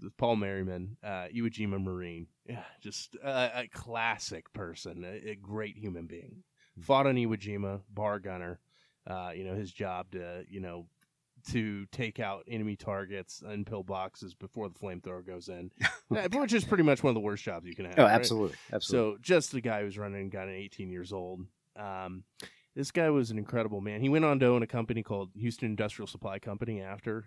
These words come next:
Speaker 1: It turned in, he turned it from a company that was a hundred thousand dollars in debt into a one hundred eighty-four million dollar company that was in,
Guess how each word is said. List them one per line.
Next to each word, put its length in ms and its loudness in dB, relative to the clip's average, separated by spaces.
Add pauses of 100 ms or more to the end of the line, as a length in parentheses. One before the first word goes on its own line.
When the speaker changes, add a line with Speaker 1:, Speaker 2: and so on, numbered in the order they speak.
Speaker 1:
It 100 -10
turned 220 0
in, 280 -2
he 160 -6
turned 200 2
it 80 2
from 160 0
a 40 -6
company 360 -2
that 80 -4
was 140 -6
a 40 -6
hundred 240 0
thousand 340 -2
dollars 340 -4
in 120 -4
debt 320 -6 (420)
into 680 0
a 80 -6
one 220 0
hundred 260 -2
eighty-four 440 -6
million 320 -6
dollar 320 -8
company 420 -8
that 100 -10
was 160 -12
in, 220 -10